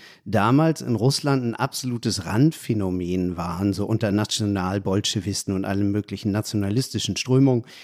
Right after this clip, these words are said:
ähm, die damals sehr wenig Einfluss auf die Politik unter dem damaligen Präsidenten Jelzin hatten oder eigentlich gar keinen Einfluss.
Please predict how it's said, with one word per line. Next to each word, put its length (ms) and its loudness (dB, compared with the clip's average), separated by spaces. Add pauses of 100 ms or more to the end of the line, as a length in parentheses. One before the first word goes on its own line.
(340)
ähm, 420 2
die 460 -2
damals 400 2
sehr 280 2
wenig 340 2
Einfluss 480 -2
auf 160 -14
die 80 0
Politik 560 -4
unter 180 0
dem 180 2
damaligen 580 0
Präsidenten 520 -6
Jelzin 480 -8
hatten 220 -6
oder 220 -4
eigentlich 360 -10
gar 160 -6
keinen 240 -6
Einfluss. 540 -16